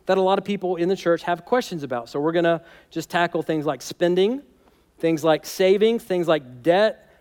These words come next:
uh, tithing. Is that, is that still binding as New Covenant, uh, Christians? We'll get really practical next week. And then we're gonna be launching a discipleship class on finances called, uh, Financial Peace University the first Sunday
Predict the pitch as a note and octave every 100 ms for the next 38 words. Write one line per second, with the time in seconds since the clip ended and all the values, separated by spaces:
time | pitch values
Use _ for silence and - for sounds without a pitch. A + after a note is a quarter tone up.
0 | _ - B2+ - - F#3 G3+ G#3 A3 B3
1 | F#3+ C#3+ D#3 E3+ - _ C3+ C#3 E3+ -
2 | F#3+ D3+ D3 E3+ F3+ D#3+ C3+ D#3 D#3+ E3+
3 | E3 E3 D3+ _ _ - C3 - - G3+
4 | G#3 - A3 A3+ F#3+ D#3 E3 E3+ D3+ F#3+
5 | F#3+ - F#3 F#3 F3+ F3+ E3+ F3 - E3+
6 | G3+ A#3 - - - _ D#3+ E3+ F3 G3
7 | G3 F#3+ G3 F#3+ F3+ E3+ G3+ A3 A3 G#3+
8 | G#3+ E3 D#3+ - G#3+ A3+ A3+ - G3+ -
9 | E3+ E3 E3 - F3+ G#3 - G#3 G#3+ F#3
10 | D#3 D#3+ - F3 E3+ E3 - _ - D3+
11 | C#3+ E3+ F#3 G3 - G3+ - G3+ G3 E3
12 | D#3 D3+ D3+ D3 - F#3 G3 - F3+ F3
13 | E3+ F3+